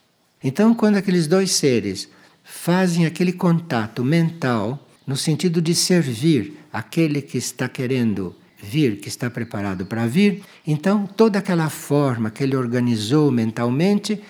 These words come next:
se manifesta. Então, ninguém é gerado no núcleo intraterreno. É o próprio ser que se gera. E ele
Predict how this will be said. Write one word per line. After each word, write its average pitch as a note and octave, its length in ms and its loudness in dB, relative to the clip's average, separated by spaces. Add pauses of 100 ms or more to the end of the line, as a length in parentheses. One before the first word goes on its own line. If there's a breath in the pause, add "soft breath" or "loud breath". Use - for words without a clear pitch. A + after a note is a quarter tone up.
(100)
se - 180 0
manifesta. D3 800 -4 (1040 soft breath)
Então, A3 360 2
ninguém F#3+ 420 6
é E3 80 6
gerado A2+ 800 0 (120)
no G#2+ 120 -4
núcleo A2+ 360 0
intraterreno. F2 840 -8 (420 soft breath)
É C#3+ 120 2
o D#3 100 4
próprio G3+ 560 2
ser D3 560 2
que - 160 -10
se C3 260 -4
gera. G2 720 -4 (540 soft breath)
E F3 200 4
ele G3 640 2